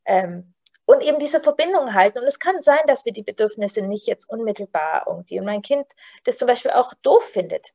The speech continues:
dass ich jetzt sage, "Ich gehe spazieren, jetzt oder nachher." Also wir Erwachsenen können ja Bedürfnisse auch aufschieben. Und gleichzeitig bin, glaube ich, machen wir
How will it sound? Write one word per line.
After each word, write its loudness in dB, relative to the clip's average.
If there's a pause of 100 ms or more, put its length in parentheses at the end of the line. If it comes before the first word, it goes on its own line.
dass 2
ich -10
jetzt -6
sage, -2
"Ich -16
gehe -12 (1000)
spazieren, -4 (200)
jetzt -2
oder -2
nachher." 0
Also -6 (300)
wir 6
Erwachsenen 2 (520)
können 2
ja 8
Bedürfnisse 0 (200)
auch 4 (760)
aufschieben. 2 (480)
Und -8
gleichzeitig 2
bin, -4 (340)
glaube 4
ich, -2
machen -6 (320)
wir -4